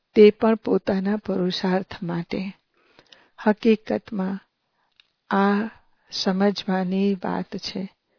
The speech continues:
શિવ બાબા તમને પત્ર લખવા માટે આ પેન્સિલ વગેરે ઉઠાવે છે. બાળકો સમજશે, શિવ બાબાના લાલ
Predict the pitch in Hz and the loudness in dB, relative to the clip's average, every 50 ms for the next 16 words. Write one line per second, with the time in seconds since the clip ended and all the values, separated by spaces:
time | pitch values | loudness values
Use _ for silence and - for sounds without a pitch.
0 | _ _ _ _ _ _ _ _ _ _ _ _ _ - - - - 202 196 190 | _ _ _ _ _ _ _ _ _ _ _ _ _ -10 -6 0 4 4 6 6
1 | 180 175 175 180 175 180 175 208 196 214 226 - _ - 185 175 180 180 190 196 | 4 2 0 0 0 0 0 2 2 2 2 0 _ -4 -2 -2 -2 0 2 2
2 | 196 - _ - 196 190 - - 202 190 175 180 185 180 - - - 214 185 180 | 0 0 _ -2 -2 -2 -2 -2 -2 0 0 0 -2 -4 -4 -8 -6 -4 -4 -4
3 | 175 170 180 180 185 185 - - 214 202 196 196 180 175 185 - - 214 196 190 | -4 -6 -6 -6 -6 -8 -6 -4 -2 -2 -2 -2 -2 -4 -6 -4 -2 -2 0 0
4 | 175 - - 220 214 214 202 202 196 175 214 196 180 190 190 196 196 190 - - | -2 -2 0 0 0 0 -2 -4 -4 -2 -2 0 0 2 2 0 0 -2 -6 -6
5 | - 208 208 214 196 190 - - - 220 202 196 - _ _ _ - - - - | -6 -4 -4 -4 -4 -6 -6 -8 -8 -8 -10 -10 -14 _ _ _ -20 -20 -20 -20
6 | - - _ _ _ _ _ _ _ _ _ _ _ _ _ _ _ _ _ _ | -20 -20 _ _ _ _ _ _ _ _ _ _ _ _ _ _ _ _ _ _
7 | _ 196 180 185 185 190 190 202 202 202 - - 208 196 190 175 - - 202 180 | _ -4 0 2 2 4 6 6 4 4 2 0 0 0 0 0 -2 -6 -4 -2
8 | 185 208 208 - - - 196 175 170 170 - - - - - 214 214 202 185 190 | -2 -2 -2 -4 -4 -4 -4 -4 -4 -6 -10 -12 -10 0 2 4 4 4 2 0
9 | 190 196 190 190 190 190 185 190 190 185 180 175 170 180 185 190 190 196 196 196 | -2 0 0 0 0 0 0 0 0 0 0 -2 -2 -2 0 0 0 0 -2 -2